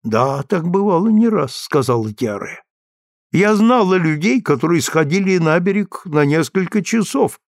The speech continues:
пока пароход брал груз, и оставались здесь навсегда. Я знавала также людей, которые приезжали сюда служить на один год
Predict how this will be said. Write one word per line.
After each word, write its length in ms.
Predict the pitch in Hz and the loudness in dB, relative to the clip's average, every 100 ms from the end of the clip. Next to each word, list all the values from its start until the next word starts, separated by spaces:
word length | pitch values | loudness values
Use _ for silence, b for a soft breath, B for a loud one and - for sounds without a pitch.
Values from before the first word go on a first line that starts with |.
| _ - | _ -2
пока 280 | 135 - 131 | 2 2 2
пароход 480 | 147 151 131 175 | 4 2 2 0
брал 320 | 131 123 180 165 | 0 2 2 2
груз, 420 | 165 196 123 156 | 0 0 0 2
и 60 | |
оставались 680 | 220 254 - 330 311 302 202 | 2 2 -2 0 2 2 0
здесь 300 | 175 185 180 | 0 -2 -2
навсегда. 680 | 165 123 - 143 117 131 127 _ _ _ _ _ _ _ _ _ - | -4 -6 -6 -6 -4 -6 -6 _ _ _ _ _ _ _ _ _ -4
Я 180 | 120 165 | 0 2
знавала 560 | 165 170 165 180 180 | 4 4 4 4 2
также 340 | 143 151 120 139 | 0 -2 0 -2
людей, 560 | 143 117 131 180 - _ _ | -2 0 0 0 -2 _ _
которые 400 | - 123 120 131 | -2 -2 0 -2
приезжали 580 | 117 123 117 92 120 143 | -2 -2 -2 0 0 0
сюда 400 | 131 151 123 139 | 0 -2 0 0
служить 600 | 139 165 139 110 139 160 | 0 -2 0 0 -2 -2
на 100 | 156 | 0
один 320 | 147 156 175 | 0 0 -2
год 360 | 156 233 - - | 0 -2 -2 -6